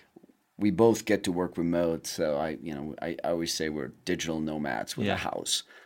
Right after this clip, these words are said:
Speaker 1: Um, so we probably spent nine months here. I probably spent, well, maybe we spent eight months in Missoula. I probably spent a month total in Seattle, and then three months in you know, Europe or
Speaker 2: Wherever.
Speaker 1: Mexico.
Speaker 2: Yeah.
Speaker 1: So,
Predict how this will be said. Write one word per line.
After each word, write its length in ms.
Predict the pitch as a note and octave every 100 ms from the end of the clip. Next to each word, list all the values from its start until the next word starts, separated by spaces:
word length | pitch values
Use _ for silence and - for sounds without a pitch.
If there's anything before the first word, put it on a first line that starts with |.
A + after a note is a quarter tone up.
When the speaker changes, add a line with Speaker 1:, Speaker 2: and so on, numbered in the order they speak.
| _ -
Speaker 1:
Um, 320 | C#2 A#1 A1
so 160 | -
we 100 | G#2
probably 220 | G#2+ C#3+ C3+
spent 220 | A#2 G2+
nine 380 | G#2 G#2 G#2 G#2
months 300 | G2 F#2+ -
here. 540 | G#2 F#2 F#2 F2+ F2+ - - _ F2+
I 60 |
probably 320 | F2+ G2+ G2
spent, 380 | F#2 - F2+ F2+
well, 160 | C3+ C3
maybe 240 | C3 B2
we 100 | A#2
spent 220 | A2+ F2+ -
eight 200 | F#2+ F#2+
months 320 | G2 F#2 F#2
in 100 | F#2
Missoula. 640 | F2 F#2+ F2+ F2 E2+ E2 - _ _ _ _ - -
I 140 | G2
probably 320 | - A#2+ A#2
spent 240 | - G2+ F2
a 40 |
month 420 | E2 E2+ F#2 -
total 340 | - F2+ F2 E2+
in 100 | E2
Seattle, 640 | - D#2+ D2+ D2+ E2 E2
and 160 | E2 E2+
then 160 | E2
three 240 | - F2+ E2+
months 440 | E2 D#2+ E2 -
in 200 | - D2+ - _ _ _ _
you 80 | -
know, 100 | C#2
Europe 600 | F2 F2 E2+ - D#2+ D2+ F2+
or 80 |
Speaker 2:
Wherever. 160 | D2+ D#2 G2 G#2+ C3+
Speaker 1:
Mexico. 460 | G2+ D#2+ E2 D#2 G#2
Speaker 2:
Yeah. 160 | G2+
Speaker 1:
So, 280 | G#2+ B1